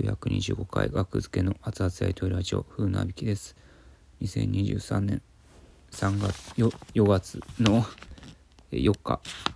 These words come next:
ラジオトークダブルでお送りしております。午前二時三十二分です。えー、先ほど、喉爆発ライブ、五月三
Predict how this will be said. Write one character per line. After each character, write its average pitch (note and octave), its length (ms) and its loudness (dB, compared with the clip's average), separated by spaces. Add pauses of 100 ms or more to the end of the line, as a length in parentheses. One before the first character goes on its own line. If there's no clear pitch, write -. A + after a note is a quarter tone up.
ラ A2+ 80 4
ジ G2+ 80 4
オ F#2+ 60 4
ト G2 80 2
ー - 20 4
ク F#2 80 0
ダ F#2+ 80 4
ブ F2+ 60 0
ル F2+ 80 0
で - 40 0
お B1 40 0
送 - 160 -4
り G2+ 40 -2
し - 60 -8
て G2 100 -2
お F#2+ 40 2
り F#2 40 2
ま F#2+ 160 4
す。 - 180 -6
午 G2 140 0
前 F#2+ 120 2
二 F#2 180 4
時 F2+ 100 -2
三 F#2 240 -2
十 F2+ 160 -2
二 F2+ 80 -2
分 F#2 120 -4
で - 140 -6
す。 - 440 -16 (1200)
え - 60 4 (200)
ー、 G2 60 0
先 - 320 -4
ほ A2+ 120 2
ど、 G#2+ 220 2 (1160)
喉 A2 240 6
爆 F2+ 240 -2
発 - 180 -6
ラ C#2+ 140 0
イ - 20 0
ブ、 - 160 -2 (1040)
五 G2 160 6
月 - 220 -2
三 - 160 -4